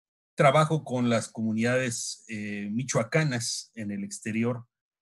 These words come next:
en Estados Unidos, que están concentradas fundamentalmente en el estado de California, en Nevada, en Oregon, en Washington,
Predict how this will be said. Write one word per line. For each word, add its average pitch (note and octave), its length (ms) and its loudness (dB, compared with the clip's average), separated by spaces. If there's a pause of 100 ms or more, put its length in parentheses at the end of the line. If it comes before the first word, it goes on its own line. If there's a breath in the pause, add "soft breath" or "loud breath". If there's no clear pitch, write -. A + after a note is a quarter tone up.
(100)
en G2+ 80 -6
Estados A#2 380 0
Unidos, B2 520 -2
que A2+ 60 -6
están A#2+ 280 -2
concentradas C3 920 0 (380)
fundamentalmente A#2 840 2
en A2 80 2
el G2+ 100 -2
estado A2+ 320 0
de A2 60 -12
California, C3 720 -2
en A2 140 2
Nevada, B2 600 2 (420)
en G2+ 180 0
Oregon, C3+ 440 4
en G#2+ 140 2
Washington, C3 760 0